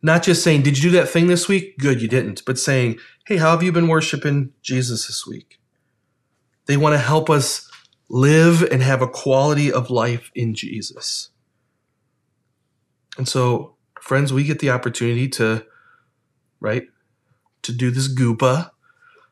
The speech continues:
uh, with ourselves and help others do that as we pull this log out. Because then we're doing the work that Jesus is talking about here of saying, "First, let's get ourselves in a place where our motive is to actually bring life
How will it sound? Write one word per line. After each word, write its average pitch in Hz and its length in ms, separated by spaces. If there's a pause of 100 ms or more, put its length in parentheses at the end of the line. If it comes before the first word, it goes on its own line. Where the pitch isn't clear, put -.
(160)
uh, 110 260
with 127 160
ourselves 127 480
and 117 100
help 120 260
others 117 540 (800)
do 123 160
that - 280
as 113 180
we 110 100
pull 113 460 (320)
this - 180
log 117 180
out. 107 120
Because 143 300
then 160 160
we're 160 200
doing 165 300
the 151 100
work 135 380
that - 280
Jesus 147 400
is 131 120
talking 131 340
about 113 260
here 113 300 (560)
of 117 80
saying, 131 240
"First, 160 440
let's 170 120
get 175 140
ourselves 143 480
in 139 80
a 123 60
place - 600 (400)
where 131 160
our 127 80
motive 131 340
is 135 160
to 123 100
actually 120 320
bring 120 220
life 104 520